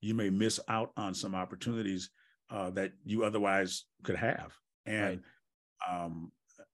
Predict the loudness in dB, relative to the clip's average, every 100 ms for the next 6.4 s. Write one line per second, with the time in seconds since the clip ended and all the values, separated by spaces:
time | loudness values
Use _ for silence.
0 | _ 4 4 4 0 _ _ -20 -20 _
1 | _ _ 4 6 8 10 8 8 6 4
2 | 2 0 -4 -2 0 0 0 0 0 0
3 | 0 0 -2 -8 _ _ _ 0 2 2
4 | 0 0 0 0 0 -2 0 2 2 2
5 | 4 4 4 4 4 4 2 0 0 -2
6 | -4 -6 -8 -12